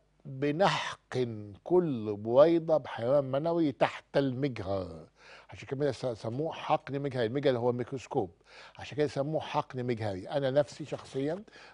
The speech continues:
باخد الحيوان المنوي بحقنه داخل، آه، البويضة، وبعدين بحطهم في الحضانة مدة ثلاثة إلى خمس أيام. ل-، في أثناء هذه المرحلة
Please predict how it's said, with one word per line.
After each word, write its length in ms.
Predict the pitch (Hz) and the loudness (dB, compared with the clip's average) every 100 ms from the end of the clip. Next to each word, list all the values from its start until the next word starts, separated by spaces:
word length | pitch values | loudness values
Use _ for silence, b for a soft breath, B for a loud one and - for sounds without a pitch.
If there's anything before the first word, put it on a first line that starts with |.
| B | B
باخد 400 | 113 131 160 127 | 2 6 6 4
الحيوان 560 | 113 95 - 123 135 120 | -6 -8 -2 2 2 2
المنوي 260 | 131 160 | -2 -2
بحقنه 580 | 151 127 135 170 165 190 139 120 120 117 - | 0 -2 -2 -4 -4 -6 -10 -12 -12 -16 4
داخل، 540 | 147 160 - 143 151 156 B B B - | 10 10 8 0 0 -2 B B B -6
آه، 260 | 120 - | -4 -2
البويضة، 600 | 127 117 113 98 90 82 - _ b b b | -2 0 0 0 -2 -8 -18 _ b b b
وبعدين 460 | - 156 135 147 170 | 0 4 4 4 0
بحطهم 380 | 135 120 165 151 | -4 -8 -8 -6
في 80 | 113 | -8
الحضانة 680 | - 101 98 123 147 196 - b b | -8 -6 0 2 2 -2 -6 b b
مدة 320 | 123 135 127 127 | -8 -4 -2 -2
ثلاثة 380 | 127 131 120 117 | 2 2 2 0
إلى 120 | 110 | 0
خمس 320 | 104 139 135 110 | -2 -2 -4 -4
أيام. 520 | 113 107 123 135 151 B B - | -6 -2 -2 -2 -6 B B -10
ل-، 200 | 113 117 | -6 -6
في 200 | 117 131 | -4 -4
أثناء 440 | 113 160 160 117 110 | -2 -2 -2 0 0
هذه 160 | 143 | -2
المرحلة 560 | 123 110 101 123 123 | 0 0 0 0 2